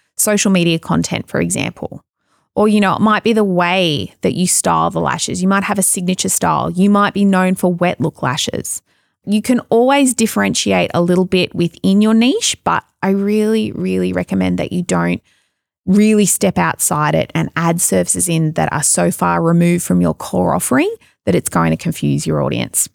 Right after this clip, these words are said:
and your target clientele. Now, moving on to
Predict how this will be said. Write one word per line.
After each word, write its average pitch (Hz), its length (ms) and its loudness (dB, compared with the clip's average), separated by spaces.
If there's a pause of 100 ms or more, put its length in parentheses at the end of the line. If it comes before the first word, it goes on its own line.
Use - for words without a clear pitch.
(240)
and 175 180 2
your 165 80 2
target 151 400 -2
clientele. - 680 -4 (680)
Now, 202 400 2 (260)
moving 269 600 4
on 202 240 2
to 175 560 -2